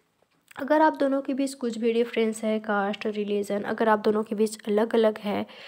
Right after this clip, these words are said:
तो ये पर्सन आपको बताना चाहते हैं, आपसे कहना चाहते हैं कि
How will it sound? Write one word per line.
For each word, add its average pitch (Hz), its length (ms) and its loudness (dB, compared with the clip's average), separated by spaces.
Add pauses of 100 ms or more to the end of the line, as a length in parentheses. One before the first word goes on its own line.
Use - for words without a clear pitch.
(220)
तो 294 80 2
ये 262 240 4
पर्सन 240 340 2
आपको 233 240 -2
बताना 214 440 0
चाहते 208 400 -4
हैं, 214 260 0
आपसे - 280 -2
कहना 214 320 -2
चाहते 208 400 -2
हैं 208 220 -2
कि 208 260 -4